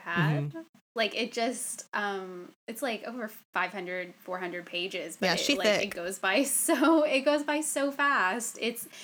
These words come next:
Speaker 1: um, the characters are perfect. She is able to integrate, like, every trope into the original trilogy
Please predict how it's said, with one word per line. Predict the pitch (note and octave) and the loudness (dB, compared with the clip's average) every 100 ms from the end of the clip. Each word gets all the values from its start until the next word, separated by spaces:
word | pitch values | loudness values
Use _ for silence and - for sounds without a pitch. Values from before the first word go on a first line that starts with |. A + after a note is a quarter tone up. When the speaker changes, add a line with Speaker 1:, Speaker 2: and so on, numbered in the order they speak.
| - - - | -18 -8 0
Speaker 1:
um, | A#3 A3+ G#3+ G#3 - - _ - - _ D4+ | 2 2 0 -4 -8 -16 _ -20 -20 _ -4
the | |
characters | D4 C#4 C#4 D4+ C#4+ | 0 2 2 4 2
are | C4+ | 0
perfect. | C4 B3 A3+ A3+ A3 G#3 - _ _ _ - | -4 -4 -4 -2 -4 -6 -16 _ _ _ -10
She | - - B3+ B3 B3 - | -6 -2 -2 -2 -4 -2
is | B3+ - | -2 -2
able | A3+ B3 D4 | -2 0 0
to | F4+ F4 G#3+ | 0 -2 -2
integrate, | A#3+ B3 C#4+ C#4 C#4 C#4+ C#4+ - A3+ | -2 -2 -2 2 2 2 0 -4 -2
like, | A#3+ A#3+ - | -2 -2 -2
every | G#3 F#3 G3+ A3+ | -2 -2 -4 -4
trope | A3 - F#3 G#3+ A3 - | -6 -4 -2 -2 -6 -6
into | G3+ G#3 G3+ - A3 G#3 G#3 | -4 -4 -6 -6 -6 -6 -6
the | F#3 F3+ | -4 -2
original | G3 G3 G3 G3+ | 0 -2 -2 -4
trilogy | G3 - G3+ G3+ F#3+ F#3+ F3+ | -4 0 2 0 -4 -6 -6